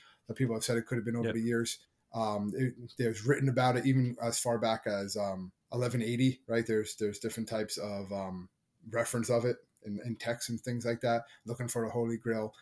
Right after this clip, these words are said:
Speaker 1: And it's believed to be able to grant the, uh, whoever drinks from it, even heal them from injuries or make them younger or preserve their, preserve their youth. There's, there, it's a lot of times it's linked to, uh, King Arthur. It's linked to the Knights Templar, right,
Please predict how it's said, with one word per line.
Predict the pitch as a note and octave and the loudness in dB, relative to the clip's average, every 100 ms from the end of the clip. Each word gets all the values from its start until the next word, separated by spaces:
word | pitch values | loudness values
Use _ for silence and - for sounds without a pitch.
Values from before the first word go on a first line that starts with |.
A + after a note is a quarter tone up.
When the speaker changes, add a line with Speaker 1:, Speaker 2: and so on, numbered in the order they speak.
| - _ | -20 _
Speaker 1:
And | B2 | -4
it's | A#2 | 0
believed | C#3 D3 C3+ | 6 6 6
to | B2 | 4
be | B2+ | 4
able | A#2+ A#2+ | 4 0
to | - A#2+ A2 | 0 -2 -2
grant | - B2+ B2 B2+ | 0 0 0 -2
the, | A#2+ A#2 | 0 2
uh, | G#2+ G#2+ A2+ | 2 0 2
whoever | B2+ A#2 | 2 2
drinks | G#2 C3+ C3+ | 2 2 4
from | - A2+ A2+ | 2 0 0
it, | G#2+ | 0
even | A#2 A2 G#2 | -2 -2 -4
heal | - C3+ C3 | 0 2 4
them | A#2+ | 2
from | A2+ A2 | -2 0
injuries | C3+ C3 B2+ C3 B2+ B2+ B2+ B2+ - - _ - | 2 4 4 4 4 4 2 0 -6 -14 _ -4
or | A2 G2+ | -2 0
make | A#2 A#2 | 0 0
them | A#2 A2 | 0 0
younger | A#2 B2+ B2+ A#2+ A2+ | 0 2 4 4 2
or | |
preserve | - G#2+ A2 A#2 A#2 - | -2 -4 2 2 2 0
their, | A2 G#2 - _ - | 0 0 -4 _ -12
preserve | G#2+ A2 A#2 | -6 -2 0
their | B2 A#2+ | 2 2
youth. | B2 C3+ - - - _ _ | 4 2 0 -8 -20 _ _
There's, | G#2+ G#2+ - | -2 0 0
there, | A2+ G#2+ | -2 -2
it's | A#2+ C3 | -2 2
a | |
lot | B2+ | 2
of | B2+ | 2
times | A#2+ A#2 | -2 -2
it's | A#2+ - | -2 -2
linked | A2+ A#2+ A#2+ - | -2 -4 -4 -6
to, | - A#2 A2 | -4 -2 -2
uh, | G#2+ - | -4 -6
King | - G#2+ | -6 -2
Arthur. | A#2 C3 C#3+ C3 C3 _ - | 2 2 4 2 2 _ -14
It's | G#2+ - | -4 -4
linked | A2+ A#2 A2+ | -2 -4 -2
to | A2+ | -4
the | G#2 | -4
Knights | G#2 A2+ - | -4 -4 -4
Templar, | - F#2 - A2+ B2 B2+ B2 | -4 -8 -4 2 2 2 0
right, | A2 A2 | 0 0